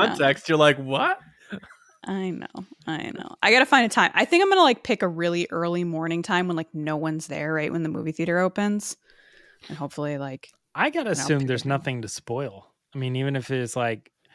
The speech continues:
Speaker 3: it all ends where she learns a lesson or
Speaker 1: "Once
Speaker 3: something.
Speaker 1: upon a time in Malibu."
Speaker 3: I don't
Speaker 1: No,
Speaker 3: think
Speaker 1: I
Speaker 3: there's,
Speaker 1: don't
Speaker 3: like,
Speaker 1: know
Speaker 3: a
Speaker 1: where she's
Speaker 3: twist or
Speaker 1: from.
Speaker 3: something. Like,
Speaker 2: You know,
Speaker 3: Ken's
Speaker 2: it's
Speaker 3: not
Speaker 2: funny
Speaker 3: gonna
Speaker 2: you say that,
Speaker 3: die or
Speaker 2: James.
Speaker 3: something,
Speaker 2: I
Speaker 3: you know?
Speaker 2: did see one thing, and I don't know if this is a spoiler or not, but it made me laugh,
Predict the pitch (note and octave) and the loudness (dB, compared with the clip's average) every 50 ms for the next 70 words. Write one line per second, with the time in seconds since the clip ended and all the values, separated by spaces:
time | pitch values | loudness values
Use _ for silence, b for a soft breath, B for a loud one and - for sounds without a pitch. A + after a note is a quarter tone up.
0 | _ _ _ - C3+ B2+ B2 B2+ C3+ C#3+ D3 D3 C#3+ C3+ C3+ C3+ C3+ C3+ C3+ C3+ | _ _ _ 0 2 4 6 6 8 8 6 6 6 4 2 2 2 0 0 -2
1 | C3+ A#2+ A#2+ B2+ B2+ A#2 - - B2 B2 A#2 B2 B2+ C3 C3 C3+ B2+ C3 B2+ B2+ | -4 -4 -4 -4 -4 -4 -4 -2 -2 -2 0 0 0 0 0 0 -2 -2 -2 0
2 | B2+ B2+ A#2+ - - A#2 A2+ G#2+ G#2+ G#2+ - - B2+ D#3 G3 - G#3+ G#3 G3+ G3+ | 0 -2 -2 -4 -4 -6 -6 -6 -6 -8 -6 -2 0 0 0 0 0 0 0 0
3 | F#3+ - - F3+ D#3+ C3+ A#2+ A2+ A2+ - - D#3 D3+ D3 C3+ B2+ C3+ C#3+ D#3 D#3 | 0 0 2 4 4 4 2 0 -4 -6 -4 -2 -2 -2 -2 0 2 2 4 4
4 | D3 C#3 A2 A#2 G#2+ G#2+ - - - - A4+ - - - G#4+ G#4+ A4 A4 G#4 G#4 | 4 2 2 0 -2 -2 -4 0 2 4 6 6 6 6 6 6 6 6 6 6
5 | G#4 G4+ F#4+ G4 G4 G4+ - C#3 D#3 G#3+ B2+ - - - F4+ F4+ F#4 F#4+ B2+ B2 | 6 8 8 8 8 8 8 8 8 8 6 6 6 8 8 8 8 4 2 2
6 | A#2+ - A#2 A2+ A2 A2 G#2+ - - - - - - - - A3+ A#3+ C4 C4+ C4+ | 2 2 0 0 -2 -4 -8 -12 -8 -4 -2 -2 -2 0 2 4 6 8 6 6
7 | B3 - A#3 A#3+ A#3 A#3+ B3+ C4+ C#4+ C4+ - - G#3+ G3+ G3+ G3+ G3 - - G#3 | 4 4 4 4 4 6 6 4 4 4 4 4 4 6 6 6 6 4 4 2
8 | G3 G3 G3+ G3+ G3 - - F#3+ F#3+ F3+ E3+ G3+ G3 G3 G3 - - B3+ A#3 A3 | 2 2 0 0 0 0 2 2 2 2 4 4 2 2 2 0 -2 0 0 0
9 | F#3 F3 E3 E3 E3+ D#3+ F3 F3+ - E3+ D#3+ D#3+ E3 E3+ F3 F3+ - - D#3+ D#3 | 0 -2 -2 -2 -2 -2 -4 -4 -2 -2 0 0 0 0 -2 -2 -2 -2 0 0
10 | D#3+ E3 E3 E3 D#3+ D#3+ - E3 D#3+ E3 D#3+ D3+ - - - D#3+ D#3 D#3+ E3+ E3+ | 2 2 2 0 0 -2 -4 -6 -6 -6 -6 -8 -8 -6 -4 -2 -2 0 0 0
11 | E3+ F3 F3 E3+ E3 - - D#3 D3+ D3+ D3 - - E3+ E3 - - E3+ E3 D#3+ | 0 0 0 -2 -2 -2 -2 -2 0 -2 -4 -4 -4 -2 -2 -2 -2 -2 -4 -2
12 | D#3+ D3 D3+ D3+ D3 D#3 C#3+ - C#3+ D#3 E3 G#3 G#3+ - - - - | -2 -4 -6 -6 -6 -8 -6 -4 0 0 0 0 -2 -4 -14 -20 -20